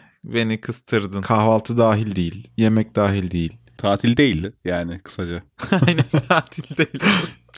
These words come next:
Speaker 2: Hinduların mı vardı ya böyle çivi şeklinde yatağı?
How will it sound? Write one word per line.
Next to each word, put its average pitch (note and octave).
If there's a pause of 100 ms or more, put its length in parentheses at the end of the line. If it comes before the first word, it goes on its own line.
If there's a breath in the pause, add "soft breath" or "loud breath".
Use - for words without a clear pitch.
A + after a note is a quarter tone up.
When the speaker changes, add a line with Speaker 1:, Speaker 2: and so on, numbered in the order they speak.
Speaker 2:
Hinduların A2+
mı B2+
vardı F#2+
ya G2+
böyle G2+
çivi G#2
şeklinde F#2+
yatağı? G#2